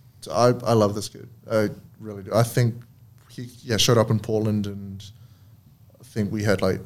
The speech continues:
fifteen minute training session with him in the middle of the park. I'm like, his ability to, to break up play, like, he's a, he's a dog defensively, and then you can still give him the ball in tight areas. He can,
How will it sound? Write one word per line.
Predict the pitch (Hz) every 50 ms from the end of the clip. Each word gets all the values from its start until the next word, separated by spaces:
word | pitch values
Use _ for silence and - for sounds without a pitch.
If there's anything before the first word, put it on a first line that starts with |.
| - -
fifteen | - - 120 - - 110 101
minute | 98 95 92
training | - - 95 95 95
session | 92 98 92 - 101
with | 95 92 92
him | 95 95
in | 95
the | 95 92
middle | 95 95 95 101
of | 98 98
the | 95
park. | 95 98 92 95 98 -
I'm | 101 98 98
like, | 95 92 92 92 - - - - _ - - - - - - - - - - - _ _ -
his | 135 123 127
ability | 123 117 113 113 117 113
to, | 110 110
to | 107 - - - - 127
break | 113 - - 113 104 117
up | 117 101 95 -
play, | - 104 101 104 107
like, | 101 92 -
he's | 98 117 113 113 -
a, | 110 - -
he's | - 110 110
a | 104
dog | 98 - - 90 90 92 95 95 95 92 - - - _ _ - - - -
defensively, | - - - 98 95 95 113 104 117 113 127 151
and | 143 110 98
then | 95 101 101 98 92 95 92 95 - - - - - - - - - - - - - - - - - _ - 131
you | 117 113 110
can | 104 120 113
still | - - 127 117
give | 113 - 107
him | 110 104
the | 98
ball | 101 101 104 101
in | 98
tight | 95 - 101 98 101
areas. | 101 98 101 104 101 98 95 -
He | - 95
can, | - 104 98 98 95